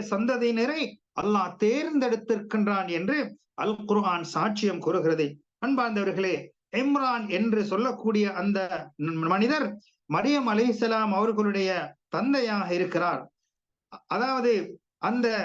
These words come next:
இம்ரானுடைய மனைவி அது மரியம் அலைஹிஸ்ஸலாம் அவர்களுடைய தாயாக இருக்கிறார்கள். அல்லாஹ் சுப்ஹானஹு வ தஆலா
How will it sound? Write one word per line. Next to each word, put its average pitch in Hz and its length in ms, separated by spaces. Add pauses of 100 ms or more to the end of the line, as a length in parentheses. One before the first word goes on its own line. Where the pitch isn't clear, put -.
(220)
இம்ரானுடைய 262 680
மனைவி 247 500 (480)
அது 214 280 (180)
மரியம் 262 380
அலைஹிஸ்ஸலாம் 226 560
அவர்களுடைய 208 520 (360)
தாயாக 220 540
இருக்கிறார்கள். 180 600 (440)
அல்லாஹ் 240 320 (200)
சுப்ஹானஹு 208 680
வ 202 140
தஆலா 185 380